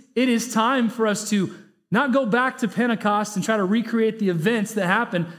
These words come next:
but it's time for us to come alive with the empowering of the Holy Spirit.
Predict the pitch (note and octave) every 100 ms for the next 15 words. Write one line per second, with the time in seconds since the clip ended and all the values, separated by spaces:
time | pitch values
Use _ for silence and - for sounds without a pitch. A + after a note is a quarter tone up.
0 | - F3 A3 G#3+ - A#3+ D#4+ C#4+ C4 C4+
1 | B3 - - - A#3+ - C4 A3 G3+ B3+
2 | E4+ E4 A3 D3+ A#2 - _ _ _ _
3 | _ _ _ _ _ _ _ _ _ _
4 | _ _ - A#3 C4 B3 G#3+ - C#4 E4+
5 | D#4+ B3 G#3 F3 - - - G#3+ F#3+ F#3+
6 | G#3 F#3+ E3+ - E3+ D#3 A#2+ -